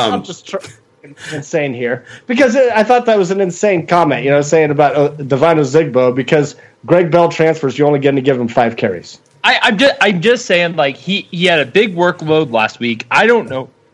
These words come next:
Speaker 3: what his health was going into this game. The coaches don't really talk a lot.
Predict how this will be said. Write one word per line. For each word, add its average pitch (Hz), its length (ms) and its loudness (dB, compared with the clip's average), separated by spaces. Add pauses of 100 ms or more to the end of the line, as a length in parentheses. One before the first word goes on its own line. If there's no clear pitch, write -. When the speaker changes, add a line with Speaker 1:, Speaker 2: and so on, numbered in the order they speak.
(120)
Speaker 3:
what 175 260 0
his 190 220 -4
health 123 260 -2
was 127 200 -4
going 123 260 -4
into 120 300 -8
this 101 240 -10
game. 92 360 -14 (1040)
The 135 120 -6
coaches 170 520 2
don't 143 380 0
really 139 240 -2
talk 104 340 -4
a 98 60 -8
lot. 95 440 -8